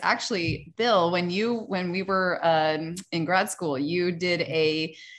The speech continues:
you did a kind of mini little lecture, or maybe you were, it was just a discussion that we were having in one of our classes.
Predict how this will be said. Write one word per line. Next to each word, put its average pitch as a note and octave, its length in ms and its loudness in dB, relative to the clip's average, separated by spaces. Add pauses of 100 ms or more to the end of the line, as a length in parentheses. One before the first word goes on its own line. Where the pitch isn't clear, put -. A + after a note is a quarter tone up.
(140)
you F#3+ 140 0
did G3 160 6
a F#3 320 4
kind G#3+ 240 -2
of F#3+ 140 0
mini G#3 420 2
little F#3+ 320 2
lecture, F#3 500 2
or A3 220 2
maybe E4+ 220 4
you G#4+ 120 2
were, F#4+ 60 -2
it C#4+ 140 -2
was C4 100 -2
just C4 160 -6
a A3+ 40 -8
discussion G3 420 -6
that F3 60 -4
we D#3+ 60 -2
were E3 40 0
having E3 260 2
in D#3 60 0
one D#3+ 100 2
of D#3 80 -2
our D3+ 120 2
classes. D3+ 520 -2